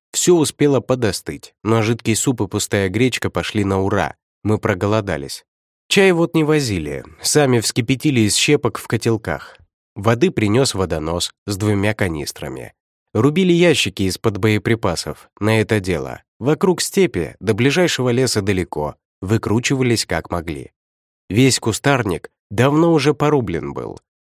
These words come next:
Вот так, попив слабенького чая, заварка тут дефицит,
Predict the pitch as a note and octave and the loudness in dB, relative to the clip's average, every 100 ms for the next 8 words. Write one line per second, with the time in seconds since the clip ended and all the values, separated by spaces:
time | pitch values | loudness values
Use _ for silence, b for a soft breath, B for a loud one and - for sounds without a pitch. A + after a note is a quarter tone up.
0 | - G2 D#3+ F3 E3+ C3+ - G2 - C#3 | -6 0 0 2 0 0 0 -4 -2 -2
1 | - A#2+ A#2 G2+ F#2 E2+ D#2 D#2 C3+ C#3+ | 0 0 0 0 -2 -4 -4 -2 0 2
2 | C3+ A#2+ _ - G#2+ G2+ G2 F2 F#2+ - | 0 -2 _ -4 0 2 0 -2 -6 -6
3 | F2+ F#2 - G2 - D2 | -8 -8 -6 -6 -6 -8